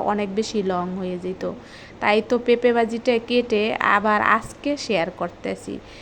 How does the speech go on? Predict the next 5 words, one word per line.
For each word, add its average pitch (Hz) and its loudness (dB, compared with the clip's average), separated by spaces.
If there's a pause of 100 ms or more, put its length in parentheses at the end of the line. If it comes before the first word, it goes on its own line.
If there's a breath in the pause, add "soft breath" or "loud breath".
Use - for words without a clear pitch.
(180 loud breath)
যেটা 214 2
তোমাদেরকে 226 2 (280)
গতকালকের 220 0
ভিডিওতে 220 2 (160)
বলেছিলাম 202 -2